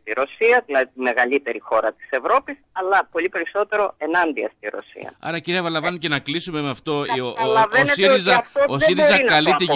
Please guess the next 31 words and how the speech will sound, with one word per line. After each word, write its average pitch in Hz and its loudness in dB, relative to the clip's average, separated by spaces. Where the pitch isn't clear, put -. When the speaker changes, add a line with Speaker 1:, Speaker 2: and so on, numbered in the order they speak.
Speaker 2:
κυβέρνηση, 175 0
ο, 120 -2
ο 113 -6
σύριζα 165 -2
Speaker 1:
δεν 175 0
Speaker 2:
καλεί - 2
Speaker 1:
πρέπει 302 -4
Speaker 2:
την 277 -2
Speaker 1:
να 262 2
το 240 2
Speaker 2:
κυβέρνηση. 208 -2
Speaker 1:
αποκλεί- - -8
Speaker 2:
Ναι, 120 -8
ναι. 135 -8
Speaker 1:
Καμιά 165 -2
ελληνική 190 -4
κυβέρνηση. 151 0
Θα 143 -4
είναι 190 0
εγκληματικό 127 -4
οποιαδήποτε 135 -4
ελληνική 110 -8
κυβέρνηση 131 0
να 143 2
αποδεχτεί 110 -4
είτε 175 0
το - -4
θέμα 147 2
με 113 -2
τους - -14
drones 170 4